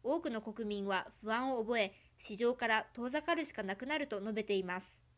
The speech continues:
謝氏はさらに、現在全国には一億四千万人の投資家がいるが、そのうちの八十五パーセントが損をしており、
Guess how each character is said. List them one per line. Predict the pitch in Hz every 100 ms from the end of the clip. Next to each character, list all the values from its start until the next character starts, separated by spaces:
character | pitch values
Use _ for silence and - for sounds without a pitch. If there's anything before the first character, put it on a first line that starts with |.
| _ - - - _ _ _
謝 | - 285
氏 | -
は | 226
さ | 208 254
ら | 240
に、 | 190 - - _ _
現 | - 285 262
在 | 220
全 | 190 269
国 | 311 247 220
に | 196
は | 185 - -
一 | 202 330
億 | 339 247
四 | 214 269
千 | 294 320
万 | 330 339
人 | 285 226
の | 208
投 | 220 214
資 | -
家 | 214
が | 208
い |
る | 202 208
が、 | 180 196 - - -
そ | - 220
の | 233
う | 247
ち | 240
の | 233 233 -
八 | - 226 233
十 | 285
五 | 302 302
パ | 330
ー | 339
セ | 349
ン | 311
ト | 220
が | 196
損 | - 277
を | 254
し | 214
て | 220
お | 214
り、 | 196 180